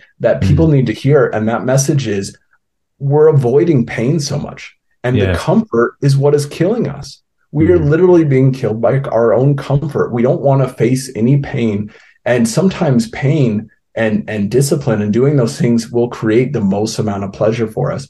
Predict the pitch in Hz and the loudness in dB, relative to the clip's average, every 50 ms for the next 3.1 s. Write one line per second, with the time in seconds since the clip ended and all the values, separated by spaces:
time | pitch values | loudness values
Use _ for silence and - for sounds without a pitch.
0 | _ _ _ _ _ - - _ - - - 175 160 - - - 123 147 156 156 | _ _ _ _ _ -20 -20 _ -6 0 2 4 4 4 2 0 0 0 0 0
1 | 143 - - 147 151 151 143 135 131 - _ - 131 123 - - - - 156 175 | -2 0 0 0 2 2 2 0 0 -4 _ -2 -2 -2 -2 -2 -4 -4 -4 -4
2 | - _ _ _ _ _ - - 185 151 - 139 113 104 101 95 98 - 127 151 | -4 _ _ _ _ _ -4 -2 -2 0 0 0 0 0 0 -2 0 2 2 2
3 | 170 165 | 0 -2